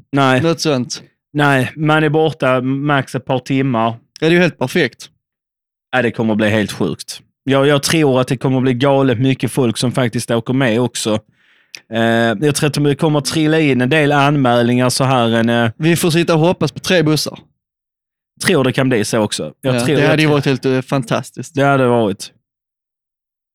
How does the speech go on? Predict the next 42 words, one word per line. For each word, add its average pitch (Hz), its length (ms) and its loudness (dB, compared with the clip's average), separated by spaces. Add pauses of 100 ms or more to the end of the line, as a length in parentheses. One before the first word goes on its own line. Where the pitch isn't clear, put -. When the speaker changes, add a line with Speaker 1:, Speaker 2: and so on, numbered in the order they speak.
Speaker 2:
Jag 156 120 2
vet 143 80 2
Speaker 1:
Ja. 139 40 0
Speaker 2:
inte 160 140 2
hur 185 80 4
många 190 180 4
matcher 196 320 2
är 190 80 2
det. 147 180 2
Utsikten 170 760 0
och, 156 400 -2
eh, 151 320 2 (760)
vi 165 60 0
har 170 80 4
två 190 160 0
raka, 170 360 2 (680)
nej, 160 120 2
vi 165 60 0
har 139 80 2
faktiskt 180 340 -4
tre 147 300 0
matcher 170 360 0
innan 160 180 0
vi 151 80 2
möter 147 260 0
Landskrona. 147 600 0 (500)
Speaker 1:
Mm. 110 220 -2 (180)
Speaker 2:
Det 156 240 0
skulle 160 160 -2
ju 165 60 0
faktiskt 190 200 0
kunna 160 140 0
st-, 156 340 0
stanna 156 280 0
till 135 220 -2
lite 151 300 0
grann 135 260 2
vi, 127 160 0
innan 143 160 0
vi 127 60 0
går 131 100 2
vidare. 127 480 0